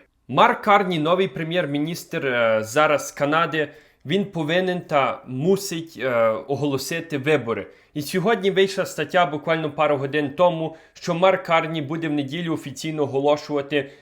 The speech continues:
вибори в Канаді, які потенційно десь будуть, е, налаштовані на двадцять восьме квітня. До середини травня, і канадці змушені будуть піти та голосувати. І що цікаво, що ці вибори будуть історичними. Історичними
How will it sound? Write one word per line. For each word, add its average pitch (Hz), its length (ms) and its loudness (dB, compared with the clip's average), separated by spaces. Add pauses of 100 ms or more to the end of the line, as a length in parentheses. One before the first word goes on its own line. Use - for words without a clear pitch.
(100)
вибори 151 440 2
в 131 100 -6
Канаді, 147 460 -2
які 131 240 -4
потенційно 147 800 -6 (200)
десь 143 300 -2
будуть, 147 520 -4
е, 123 420 -2
налаштовані 151 760 0
на 135 120 -2
двадцять 147 440 0
восьме 139 540 -2
квітня. 170 640 -6 (260)
До 165 220 2
середини 147 560 -2
травня, 170 500 0
і 135 140 -6
канадці 151 540 -4
змушені 147 460 -6
будуть 135 340 -8
піти 147 260 -4
та 139 120 -6
голосувати. 131 800 -2 (260)
І 160 80 -8
що 240 180 -4
цікаво, 180 460 0
що - 140 -10
ці 175 200 -8
вибори 156 420 -4
будуть 143 380 -8
історичними. 131 800 -2 (260)
Історичними 170 840 -4